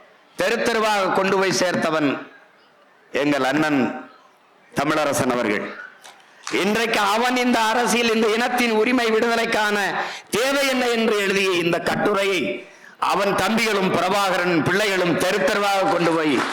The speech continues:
சேர்க்கிற பணியை செய்து கொண்டிருக்கிறோம். அறிவார்ந்த பெருமக்களே, கற்றறிந்த சான்றோர்களே, இந்தியம் என்பது ஒரு கற்பிதம், ஒரு உருவாக்கம். ஐநூத்தி அறுபத்தி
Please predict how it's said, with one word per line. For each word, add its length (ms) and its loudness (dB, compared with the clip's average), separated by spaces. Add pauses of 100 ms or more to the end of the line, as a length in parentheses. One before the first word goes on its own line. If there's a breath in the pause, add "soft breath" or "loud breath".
(460)
சேர்க்கிற 380 0 (100)
பணியை 340 0
செய்து 200 2
கொண்டிருக்கிறோம். 540 0 (1120)
அறிவார்ந்த 420 0 (100)
பெருமக்களே, 600 0 (320)
கற்றறிந்த 560 -2
சான்றோர்களே, 640 0 (840)
இந்தியம் 500 0 (260)
என்பது 300 0 (140)
ஒரு 260 0
கற்பிதம், 480 0
ஒரு 100 0 (140)
உருவாக்கம். 500 -2 (720)
ஐநூத்தி 480 0
அறுபத்தி 320 0